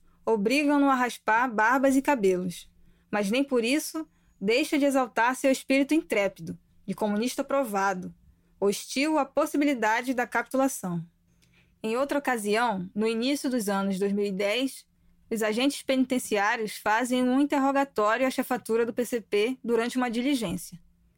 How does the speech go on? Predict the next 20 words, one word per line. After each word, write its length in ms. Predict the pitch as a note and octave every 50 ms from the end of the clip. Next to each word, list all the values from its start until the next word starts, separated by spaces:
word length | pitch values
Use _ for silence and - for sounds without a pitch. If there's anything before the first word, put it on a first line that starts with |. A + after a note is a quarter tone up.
| _ _ _ _ _ _ _ _ _
Perguntam 520 | A3 A3 A3 G3+ A3+ B3 B3 - C#4 C#4
os 100 | C4+ B3+
agentes 640 | A#3+ G#3+ G3 G3+ A3 C4 C4+ C4 - - F#3+ - -
se 160 | - - B3
o 60 | A#3+
Movadef 840 | A#3+ A#3+ B3 A#3+ C4+ C4 A3 F#3+ G3+ G3+ G#3 B3+ C4 - - C#4 C4 - _ _ _ _ _
seria 400 | - - A#3+ A3+ A3 B3 C4 C4+
uma 180 | C4+ C4+ C#4 C4+
frente 480 | - - - B3 C4 D#4 D4+ - -
dirigida 560 | B3+ B3+ C4+ C4+ C4+ B3 G#3+ A#3 C#4 B3+ C#4
pelo 200 | C4+ - C4 B3
P 100 | - C4+
C 160 | C4 - C#4+ C#4
P. 320 | - - - E3+ E3+ D#3+ - _ _ _ _ _ _ _ _ _ _ _ _
Ao 160 | - A3 G3+
que 140 | G3+ - A#3+
o 40 | A3+
presidente 360 | F#3+ A3 A3 G3 G#3+ G#3 A3
Gonçalo 420 | G3 G#3 G#3 G3 - A3 A3 A#3 C4+
responde: 600 | C#4 D4 - - - G3 F#3 F3+ E3+ - -